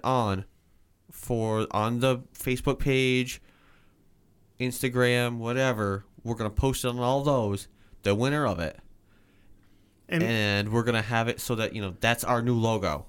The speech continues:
Speaker 2: And we, we will private message the winner
Speaker 1: Mm-hmm.
Speaker 2: beforehand, just to let them know, "Hey, we picked yours. Thank you so much."
Speaker 1: Yes,
Speaker 2: Eh.
Speaker 1: but like Kevin said, we're not gonna throw out the others.
Speaker 2: No, God, no.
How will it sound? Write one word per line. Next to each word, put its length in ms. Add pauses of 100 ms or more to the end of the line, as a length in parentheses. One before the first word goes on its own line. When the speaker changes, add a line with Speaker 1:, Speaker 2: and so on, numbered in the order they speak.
(120)
Speaker 2:
And 140
we, 140
we 260
will 220
private 380
message 580
the 300
winner 460 (720)
Speaker 1:
Mm-hmm. 140 (100)
Speaker 2:
beforehand, 680
just 220
to 60
let 160
them 240
know, 240 (160)
"Hey, 340
we 140
picked 260
yours. 380 (180)
Thank 260
you 140
so 380
much." 320 (360)
Speaker 1:
Yes, 440
Speaker 2:
Eh. 40
Speaker 1:
but 200 (260)
like 240
Kevin 240
said, 340 (280)
we're 100
not 220
gonna 100
throw 280
out 80
the 100
others. 440 (320)
Speaker 2:
No, 280
God, 200
no. 180